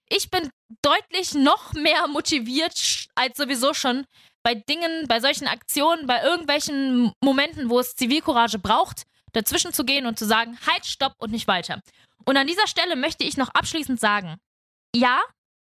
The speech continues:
bitte seid nicht solche Arschlöcher, die die Augen verschließen, aber bitte immer bedenken, geht ihr in irgendwelchen Situationen dazwischen, bringt euch nicht selber in Gefahr. Es reicht oftmals ja schon, mit der Polizei zu drohen.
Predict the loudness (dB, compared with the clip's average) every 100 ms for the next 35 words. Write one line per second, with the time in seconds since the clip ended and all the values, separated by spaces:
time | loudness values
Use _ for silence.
0 | 2 4 4 2 0 0 -2 0 0 2
1 | 2 2 0 0 2 0 0 _ _ _
2 | _ 0 0 4 2 2 0 0 0 0
3 | 2 2 0 _ _ _ 2 2 2 0
4 | 2 2 0 _ _ _ _ 0 4 2
5 | 0 -2 0 0 0 -4 -6 -10 _ _
6 | _ -2 0 0 0 0 0 -4 -2 0
7 | 0 0 0 0 0 -2 -2 0 -2 -2
8 | -2 -2 -2 -4 -2 -2 0 0 2 0
9 | -2 -6 -4 -4 -4 _ _ _ -2 0
10 | 0 0 -2 -4 0 0 0 -4 -2 -2
11 | 0 -2 0 0 0 0 0 0 0 -2
12 | 0 0 2 4 4